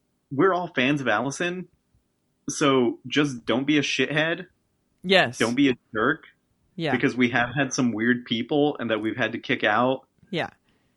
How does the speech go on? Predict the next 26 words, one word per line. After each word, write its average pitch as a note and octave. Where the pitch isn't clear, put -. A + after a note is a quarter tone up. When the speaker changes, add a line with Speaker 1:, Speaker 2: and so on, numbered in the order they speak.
Speaker 1:
Uh, G#2+
we're D#3
very G#3
inclusive D3
and A#2
we're A2+
very D3
friendly A2
if, A#2+
you A#2+
know, G#2
you A#2
put E3
yourself B2+
out C3
there. F#2+
Speaker 2:
Yeah. F3
And A#3
we C4
Speaker 1:
We're, A#3+
Speaker 2:
are A#3+
Speaker 1:
we're A3
Speaker 2:
very B3+
open G#3+
to G3+
hearing F#3